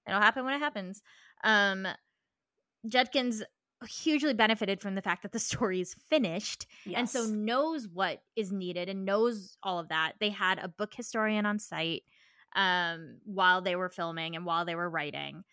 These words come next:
Speaker 1: to make sure, I think he's always said they wanna maintain the spirit of the books.
Speaker 2: Yes, okay.
Speaker 1: And,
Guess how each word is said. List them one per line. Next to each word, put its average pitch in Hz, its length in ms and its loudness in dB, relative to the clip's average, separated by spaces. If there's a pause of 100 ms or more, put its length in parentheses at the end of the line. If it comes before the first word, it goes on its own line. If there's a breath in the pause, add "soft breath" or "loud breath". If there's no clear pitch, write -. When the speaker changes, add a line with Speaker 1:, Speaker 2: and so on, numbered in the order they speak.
(420)
Speaker 1:
to 247 140 -4
make 214 320 -2
sure, 196 240 -2
I 185 100 0
think 190 140 -8
he's 185 220 -8
always 208 340 0
said 170 220 -4
they 185 80 0
wanna 190 240 -2
maintain 185 480 -6
the 160 80 -10
spirit - 800 -10 (120)
of 190 160 -8
the 190 80 -4
books. - 400 -4
Speaker 2:
Yes, - 40 -16
okay. 196 200 -10
Speaker 1:
And, 185 220 -8